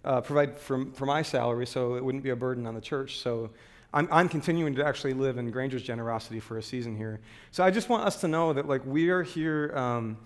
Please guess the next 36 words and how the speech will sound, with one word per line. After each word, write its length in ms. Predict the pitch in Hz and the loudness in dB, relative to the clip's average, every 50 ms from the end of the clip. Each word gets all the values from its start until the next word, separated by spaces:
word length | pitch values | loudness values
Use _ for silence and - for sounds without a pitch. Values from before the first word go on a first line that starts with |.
| - - - - - | -18 -20 -14 -6 0
and 100 | 151 170 | 2 4
we're 60 | 180 | 4
gonna 120 | 175 165 | 4 6
talk 180 | 180 175 160 160 | 6 6 6 6
a 40 | 143 | 6
lot 160 | 147 151 151 | 4 6 6
about 160 | 147 151 147 | 6 4 2
this 140 | 143 127 - | 2 -2 -4
next 240 | 139 131 127 - - | -4 -4 -4 -6 -4
week. 240 | 131 120 120 117 - - | -4 -4 -4 -4 -8 -12
We 200 | - 131 143 160 | -6 -2 0 2
are 60 | 165 170 | 2 2
a 40 | |
community 360 | 165 165 - 160 151 147 147 139 | 0 0 -2 0 0 2 2 0
of 120 | 127 117 | 0 0
grace, 340 | 107 131 127 127 120 - - | -2 -2 -2 0 -2 -2 -2
not 160 | 135 135 147 | -2 -2 -2
just 160 | 139 135 - | -2 -6 -8
'cause 100 | - 131 | -8 -4
we 80 | 120 131 | -2 -2
have 120 | 123 117 | -2 -2
grace 240 | 123 135 123 117 - | -2 -4 -6 -6 -6
to 100 | - 131 | -8 -8
give, 300 | 113 123 135 151 151 127 | -4 -2 0 0 0 -2
but 120 | 135 135 | -4 -4
we 120 | 135 131 127 | -2 -2 -2
are 80 | 131 | 0
the 80 | 120 123 | -2 -2
recipients 720 | 113 113 104 - - 143 131 - 120 117 113 110 107 - - - - - - - - - | -4 -4 -6 -6 -4 -6 -4 -4 -6 -6 -6 -8 -10 -12 -18 -20 -20 -20 -20 -18 -14 -12
of 120 | 110 98 | -10 -8
so 680 | - - - - 180 165 156 151 147 139 135 135 135 131 | -6 -4 -4 -2 -2 0 0 0 0 0 0 -2 -4 -4
much 560 | 135 127 123 123 120 120 120 - - - - - - | -6 -4 -4 -4 -4 -4 -6 -8 -10 -10 -10 -8 -6
unmerited 720 | 127 127 127 123 120 117 120 127 127 131 127 127 120 120 - | -4 -2 -2 -2 -2 0 0 0 0 0 0 -2 -4 -6 -8
kindness. 720 | - - - 117 113 110 104 107 110 110 - - - - | -12 -8 -8 -6 -6 -6 -8 -10 -12 -12 -14 -14 -14 -12
We 140 | - 127 127 | -10 -10 -8
just, 300 | 123 131 120 - - - | -6 -6 -8 -8 -10 -14